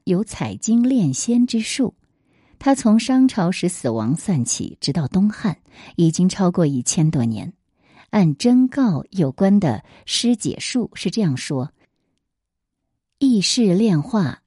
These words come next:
改世更生者，皆受书为地下主者，二百八十年，乃得尽受地仙之道矣。”也就是说，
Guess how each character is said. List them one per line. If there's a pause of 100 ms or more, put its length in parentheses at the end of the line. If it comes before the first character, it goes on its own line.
改
世
更
生
者， (260)
皆
受
书
为
地
下
主
者， (340)
二
百
八
十
年， (300)
乃
得
尽
受
地
仙
之
道
矣。” (840)
也
就
是
说，